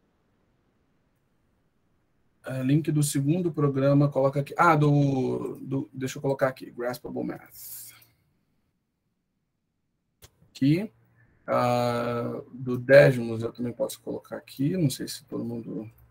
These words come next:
pegou na hora que eu falei. É, o algébrico é esse que eu botei agora, Graspable Math. Tem, e, e esse aqui é o Desmos, né? E o,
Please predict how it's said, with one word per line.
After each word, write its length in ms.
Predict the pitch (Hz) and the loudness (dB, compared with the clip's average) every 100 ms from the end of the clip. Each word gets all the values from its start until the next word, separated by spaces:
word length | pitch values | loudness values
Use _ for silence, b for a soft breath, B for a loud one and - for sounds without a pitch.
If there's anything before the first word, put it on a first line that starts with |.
| _ - | _ -8
pegou 300 | 120 117 123 | -4 0 2
na 80 | 120 | 2
hora 120 | 117 | 0
que 80 | 120 | -4
eu 60 | |
falei. 600 | - 117 113 117 135 185 - _ _ - b b | -4 -2 -2 0 2 2 0 _ _ -20 b b
É, 160 | - - | 10 12
o 100 | 127 | 10
algébrico 520 | 135 151 165 170 170 | 8 8 8 6 6
é 60 | |
esse 180 | 156 147 | 6 6
que 80 | - | 2
eu 40 | |
botei 220 | 143 139 135 | 4 4 2
agora, 420 | 127 123 143 165 | 2 4 6 4
Graspable 580 | 127 127 139 147 131 117 | 2 2 0 0 -2 0
Math. 400 | 117 127 170 - _ _ _ _ _ _ _ - _ | -2 -2 -2 -6 _ _ _ _ _ _ _ -18 _
Tem, 280 | 135 135 135 - | 2 4 4 4
e, 300 | 135 135 131 | 4 6 6
e 40 | |
esse 320 | 139 139 131 127 | 4 4 0 -2
aqui 280 | - 123 - | -4 -4 -2
é 60 | 127 | 0
o 80 | 127 | 0
Desmos, 480 | 123 139 208 165 | 6 6 8 2
né? 280 | 127 147 190 | 2 2 2
E 120 | 143 | 2
o, 100 | 127 | 0